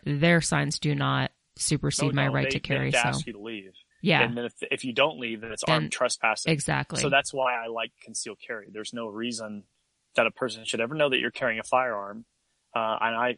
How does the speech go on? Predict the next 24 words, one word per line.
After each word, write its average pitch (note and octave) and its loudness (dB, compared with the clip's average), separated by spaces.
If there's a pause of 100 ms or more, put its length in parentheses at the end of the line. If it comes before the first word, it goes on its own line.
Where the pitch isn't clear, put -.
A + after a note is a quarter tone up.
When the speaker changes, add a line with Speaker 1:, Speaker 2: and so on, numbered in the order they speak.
Speaker 2:
I A#2+ 4
run B2+ 0
into A2+ -6
police B2+ -2
officers B2 0
all C3 4
the B2 -2
time. C#3 -6
I G#2+ -6
don't F3 -8
share A2 0
that G#2+ -2
I'm G#2+ -6
carrying A2 -6
a - -10
firearm. A2+ -2 (100)
I'm A2+ 2
Speaker 1:
Yep. - 0
Speaker 2:
not G#2+ 0 (180)
allowed, A#2 4
or A2+ 0
I'm B2 -2
not A#2 0
legally, A2+ -6